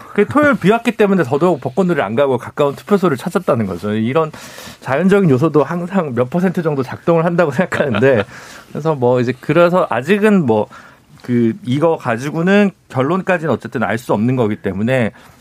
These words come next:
Speaker 1: 어, 김성애 최고위원 말씀하신 대로, 어, 여태까지 나온 여론조사 결과에 비하면,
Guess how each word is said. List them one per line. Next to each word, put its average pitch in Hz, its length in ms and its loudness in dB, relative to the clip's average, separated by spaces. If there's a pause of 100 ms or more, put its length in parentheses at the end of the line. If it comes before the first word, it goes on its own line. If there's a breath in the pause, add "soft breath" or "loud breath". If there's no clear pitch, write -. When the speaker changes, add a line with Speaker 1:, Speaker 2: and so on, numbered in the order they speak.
(120 loud breath)
Speaker 1:
어, 98 220 0
김성애 185 460 0
최고위원 180 420 0
말씀하신 170 600 0
대로, 147 420 2 (580 loud breath)
어, 113 240 0 (280)
여태까지 196 520 0
나온 143 280 0
여론조사 180 580 2
결과에 202 600 2
비하면, 185 920 2